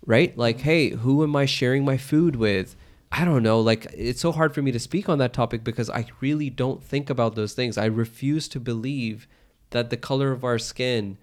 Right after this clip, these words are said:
Speaker 1: the geographical location of where I was born in, needs to define my thought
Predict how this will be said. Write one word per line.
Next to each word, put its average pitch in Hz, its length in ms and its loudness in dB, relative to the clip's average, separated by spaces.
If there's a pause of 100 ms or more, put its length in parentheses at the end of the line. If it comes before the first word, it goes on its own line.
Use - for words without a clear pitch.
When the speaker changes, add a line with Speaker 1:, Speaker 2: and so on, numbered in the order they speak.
(360)
Speaker 1:
the 110 220 2 (280)
geographical 131 840 2
location 127 500 2
of 113 120 0
where 117 100 4
I 120 40 4
was 110 160 2
born 117 360 0
in, 98 180 -2 (360)
needs 123 400 4
to 147 100 0
define 123 540 2
my 117 220 2
thought - 640 -2